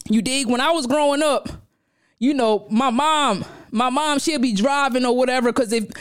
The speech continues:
I'm from New York, it's no parking in New York, right? So if we,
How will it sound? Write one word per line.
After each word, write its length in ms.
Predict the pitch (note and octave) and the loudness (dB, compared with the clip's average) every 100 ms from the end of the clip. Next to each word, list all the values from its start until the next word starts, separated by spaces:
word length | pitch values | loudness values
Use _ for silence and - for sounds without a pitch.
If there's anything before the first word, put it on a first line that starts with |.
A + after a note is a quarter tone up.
| - | -8
I'm 180 | - F#4+ | -2 0
from 200 | G#4+ E4 | 0 0
New 80 | D4 | 0
York, 420 | D4 F4+ - - - _ _ _ _ _ _ _ - | 2 0 -2 -8 -20 _ _ _ _ _ _ _ -4
it's 160 | G#4 F#4+ | -2 2
no 160 | F#4 | 0
parking 460 | - F4+ F4 E4+ D4 | 2 0 0 0 2
in 100 | C#4 | 2
New 80 | B3+ | 2
York, 300 | G#3+ E3 - - - _ _ _ _ | 2 0 -4 -14 -18 _ _ _ _
right? 320 | - D4 D4+ - - - | -2 -2 -2 -6 -14 -10
So 280 | - C#4 C4 | -2 2 2
if 60 | A#3+ | 2
we, 160 | F#4 | 0